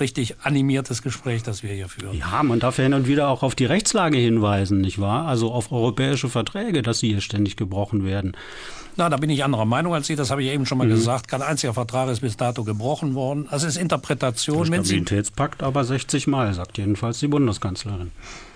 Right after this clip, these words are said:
Speaker 1: Ja gut, äh, auch das ist eine Äußerung, die ich so mal hinnehme. Übrigens ist der Stabilitätspakt auch nicht eingehalten worden von zwei Staaten, die ihn mal schnöde vom Tisch gewischt haben, als die Kommission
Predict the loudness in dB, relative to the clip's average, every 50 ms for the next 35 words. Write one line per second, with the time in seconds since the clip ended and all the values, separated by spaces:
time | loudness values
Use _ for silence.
0 | -4 0 0 2 2 2 2 0 0 -2 -2 0 0 2 0 0 -2 -2 -2 -2
1 | -2 -2 -2 -2 -2 -2 -2 -4 -4 -2 -2 -2 -2 -2 0 0 0 0 -2 -2
2 | -2 -2 -2 -2 -2 -2 -4 -6 -6 -4 -2 -2 0 -2 -2 -2 0 0 2 2
3 | 2 2 2 2 2 0 0 0 0 0 0 0 0 0 0 0 -2 0 0 0
4 | 0 0 0 -2 0 0 -2 -2 -2 -2 -6 -4 -2 -2 -2 -2 -4 -8 -14 -16
5 | -14 -12 -4 -2 -2 0 2 0 0 0 0 0 0 0 0 0 2 2 0 0
6 | -2 -2 -2 0 0 0 0 0 0 0 -2 -2 -2 -2 0 0 -2 -2 0 0
7 | 0 0 -2 -2 -2 0 0 0 -2 -2 -4 -6 -4 -2 -2 -2 0 0 0 -2
8 | -2 -2 -2 -2 0 0 -2 -2 -2 -2 -2 -2 -4 -6 -6 -4 -2 -2 0 -2
9 | -2 -2 -2 -2 0 -2 -2 -4 -4 -6 -6 -4 -6 -6 -4 -2 -2 0 0 0
10 | 0 0 0 0 0 0 0 -2